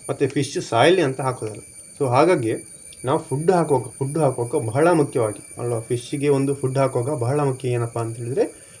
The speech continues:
ನಾವು ಫಿಶ್ಶಿಗೆ ಆದಷ್ಟು ಕಡಿಮೆ ಫುಡ್ಡನ್ನು ಹಾಕ್ಬೇಕು. ಹೆಚ್ಚು ಫುಡ್ ಹಾಕಿದ್ರೆ ಅಂತೂ ಫಿಶ್ ಖಂಡಿತವಾಗ್ಲೂ ಡೆತ್ ಆಗುತ್ತೆ. So ಕಡಿಮೆ ಫುಡ್ ಹಾಕಿದ್ರೆ ಅಂತೂ ಫಿಶ್ ಉಳಿಯುವಂಥ ಚಾನ್ಸಸ್ ತುಂಬಾನೇ ಇರುತ್ತೆ. ಸರಿಯಾ? So ಫ್ರೆಂಡ್ಸ್,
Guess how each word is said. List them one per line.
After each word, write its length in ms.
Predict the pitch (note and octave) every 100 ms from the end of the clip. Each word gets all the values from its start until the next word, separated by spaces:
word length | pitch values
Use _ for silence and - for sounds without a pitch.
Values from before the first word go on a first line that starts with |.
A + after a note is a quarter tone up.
| -
ನಾವು 300 | C3+ F3+ G3
ಫಿಶ್ಶಿಗೆ 280 | D3 C3+ D#3
ಆದಷ್ಟು 380 | B2 D3 F#3+ -
ಕಡಿಮೆ 280 | - C3+ F#3+
ಫುಡ್ಡನ್ನು 360 | D3 B2+ A#2
ಹಾಕ್ಬೇಕು. 600 | A2+ - F#2+ - - - -
ಹೆಚ್ಚು 220 | A#2+ C#3
ಫುಡ್ 180 | C#3+ C#3
ಹಾಕಿದ್ರೆ 320 | B2+ C3 B2+
ಅಂತೂ 220 | A#2+ F#3+ - - - -
ಫಿಶ್ 200 | C3+ C3+
ಖಂಡಿತವಾಗ್ಲೂ 560 | C3 C3+ D3+ E3+ D#3 D#3+
ಡೆತ್ 220 | A#2 A#2
ಆಗುತ್ತೆ. 300 | A2+ G2+ E3 D4+ - - - - -
So 100 | D3+
ಕಡಿಮೆ 300 | C3+ D#3+ G#3
ಫುಡ್ 220 | D3+ C#3+
ಹಾಕಿದ್ರೆ 340 | C3 B2+ A#2 A2+
ಅಂತೂ 220 | A2 - - - - - -
ಫಿಶ್ 520 | C#3+ C4+ C#4 - -
ಉಳಿಯುವಂಥ 380 | C3 D3+ C3+ C3+
ಚಾನ್ಸಸ್ 560 | C3+ B2+ B2+ A#2+ G3+
ತುಂಬಾನೇ 300 | - C3 E3
ಇರುತ್ತೆ. 320 | D3 G#2+ - -
ಸರಿಯಾ? 260 | A#2 A2 G#2+ G#2+ A2+ - - - - - - - - - - - - - - - - - - - -
So 120 | D#3
ಫ್ರೆಂಡ್ಸ್, 340 | D3+ E3+ F3+